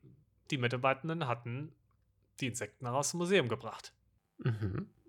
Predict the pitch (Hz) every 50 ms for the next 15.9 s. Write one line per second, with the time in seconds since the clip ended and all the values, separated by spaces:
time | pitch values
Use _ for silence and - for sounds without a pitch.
0 | - - - - - - 170 160 - - 120 120 117 117 - 127 120 - 127 123
1 | - - 180 123 123 120 - - 165 190 208 - 151 - - 127 120 135 127 -
2 | - 131 - - - 120 113 - 123 123 - - 127 120 120 - - 123 120 127
3 | 143 147 156 175 175 - 190 160 160 156 156 160 165 151 - - 160 156 151 151
4 | 151 - 160 147 151 147 - 160 160 170 165 165 160 156 - - - - 123 107
5 | - 110 107 - _ _ _ _ _ _ - 131 - - 117 120 117 113 - -
6 | 120 117 120 131 123 - - 123 123 - 123 120 - 143 131 113 113 117 113 -
7 | - 120 113 104 - - - 110 113 143 165 - - - _ - - - _ _
8 | _ _ _ _ _ _ _ _ _ _ _ - - 196 175 - - - - -
9 | - 156 139 127 135 147 143 139 139 139 - - _ - - - 139 127 123 120
10 | - - - 143 139 - - 190 180 175 160 147 139 143 156 156 - - 165 151
11 | 143 143 143 143 151 147 - 160 143 143 143 139 131 139 139 135 - - - 139
12 | 123 120 123 117 113 110 110 131 196 269 262 175 123 120 113 117 117 120 - 139
13 | 123 135 127 123 123 120 123 147 160 - - 170 147 147 139 170 165 147 160 147
14 | 151 147 131 - - 151 147 143 135 139 135 131 131 123 135 143 143 139 - -
15 | - 139 135 - - 139 135 139 139 139 - 139 135 131 131 135 135